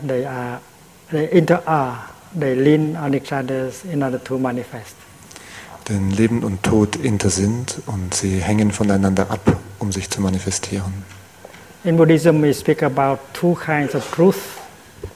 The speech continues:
Speaker 1: the
Speaker 2: Ja.
Speaker 1: conventional truth and the ultimate truth.
Speaker 2: Wir sprechen im Buddhismus über zwei Arten der Wahrheit, die herkömmliche, konventionelle Wahrheit und die ultimative oder endgültige Wahrheit.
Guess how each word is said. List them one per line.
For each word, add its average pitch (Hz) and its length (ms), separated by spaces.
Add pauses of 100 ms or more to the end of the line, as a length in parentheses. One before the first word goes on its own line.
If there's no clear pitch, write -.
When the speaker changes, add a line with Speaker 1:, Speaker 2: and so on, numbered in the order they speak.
(600)
Speaker 1:
the 160 180
Speaker 2:
Ja. 131 360 (340)
Speaker 1:
conventional 147 800
truth 147 220 (500)
and 135 260
the 123 720
ultimate 160 420 (220)
truth. - 380 (640)
Speaker 2:
Wir 92 260
sprechen - 400
im 110 100
Buddhismus 104 460
über 101 240
zwei 104 340
Arten 98 440
der 95 180
Wahrheit, 101 580 (560)
die 95 180
herkömmliche, 117 760
konventionelle 98 760
Wahrheit 110 460
und 92 420
die 95 200
ultimative 101 680
oder 104 180
endgültige 95 600
Wahrheit. 90 440